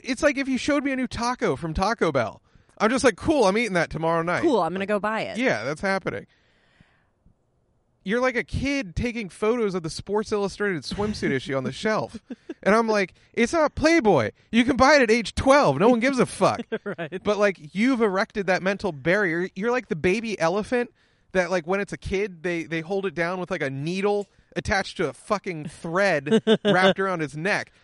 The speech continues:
Speaker 1: but it's too weak to pull that out. And then, like, it just determines that, and the rest of its life, it's like, "I'm not gonna pull on this thing. I can't overpower it."
Speaker 2: <laughs>
Speaker 1: That's what it was to be a kid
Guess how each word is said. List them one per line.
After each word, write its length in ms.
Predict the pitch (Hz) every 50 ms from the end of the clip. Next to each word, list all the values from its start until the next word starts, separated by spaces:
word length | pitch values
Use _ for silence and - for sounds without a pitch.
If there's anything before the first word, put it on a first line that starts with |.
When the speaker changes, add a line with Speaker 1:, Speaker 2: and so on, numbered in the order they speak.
| _ _ -
Speaker 1:
but 80 | 165
it's 120 | 165 147 -
too 220 | - - 233 226
weak 280 | 190 147 180 220 - -
to 120 | - 165
pull 260 | - - 208 190 185
that 180 | 170 175 165 165
out. 260 | 180 180 151 123 - - _ _ _ _ _ _ _
And 120 | 175 180
then, 160 | 190 185 185 180
like, 180 | 175 170 175 156
it 60 | 175
just 180 | 156 180 - -
determines 460 | 160 - - 202 214 220 202 175 156
that, 200 | 151 156 151 156 -
and 100 | 156 156
the 40 | 170
rest 200 | 175 175 - -
of 80 | 156
its 140 | 151 - -
life, 340 | 147 170 190 180 165 143 - _
it's 160 | 160 156 -
like, 160 | 180 165 156 - _
"I'm 120 | 220 294
not 140 | 330 262 190
gonna 120 | 151 156 139
pull 280 | 123 - - 190 156 175
on 100 | 160 107
this 200 | - 180 - -
thing. 300 | - 226 214 226 254 254 _ _ _ _ _ _
I 140 | 180 208
can't 260 | 208 - 214 202 196 - _ _
overpower 720 | - 190 202 190 202 - - - 240 247 247 226 160 120
it." 220 | 113 262 339 302 - _ _
Speaker 2:
<laughs> 200 | - 202 196 -
Speaker 1:
That's 200 | - 208 247 -
what 140 | 285 277 254
it 60 | 220
was 260 | 190 185 190 202 185
to 80 | - 190
be 100 | 160 170
a 60 | 165
kid 440 | 147 - - 214 190 175 151 131 123